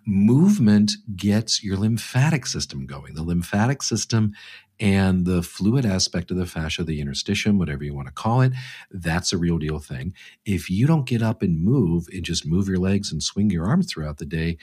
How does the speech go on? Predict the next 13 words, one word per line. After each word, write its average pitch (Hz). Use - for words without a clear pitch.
your 104
lymphatic 104
system -
isn't 127
going 117
to 110
work 107
as 101
optimally 90
as 92
it 107
could. -
So, 131